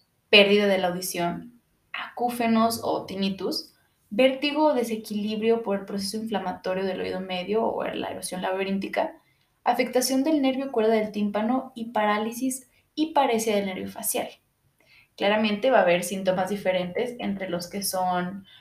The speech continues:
adquiridos y los que son congénitos. Por ejemplo, el adquirido primario, que va a tener la retracción de la pars flácida, va a contener una matriz de epitelio escamoso, lo cual puede o no puede ser visible, y es frecuente que contenga detritos queratínicos.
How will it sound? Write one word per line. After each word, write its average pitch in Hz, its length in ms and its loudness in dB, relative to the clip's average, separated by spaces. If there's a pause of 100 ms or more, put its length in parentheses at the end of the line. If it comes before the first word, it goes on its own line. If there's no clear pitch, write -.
adquiridos 196 840 0
y 202 80 -6
los 185 240 -10
que - 220 -8 (220)
son 180 220 -8
congénitos. 190 720 -4 (460)
Por 202 120 0
ejemplo, 202 340 -2
el 190 100 -4
adquirido 208 420 0
primario, 220 580 2 (320)
que 226 120 0
va 208 80 6
a 202 60 4
tener 220 220 2
la 208 120 2
retracción 202 520 -4
de 226 80 2
la 185 120 -2
pars - 240 -4
flácida, 190 520 -4 (480)
va 247 60 8
a 247 60 2
contener 269 380 0
una 247 140 2
matriz 220 340 2
de 240 80 2
epitelio 208 360 -2
escamoso, 202 800 0
lo 202 160 -2
cual 202 320 0
puede 269 320 2
o 277 80 4
no 233 240 0
puede 220 180 4
ser 214 200 -2
visible, 208 500 -4 (400)
y 240 140 0
es 262 140 0
frecuente 330 680 0
que 370 140 -4
contenga 240 440 2
detritos 220 440 0
queratínicos. - 840 -6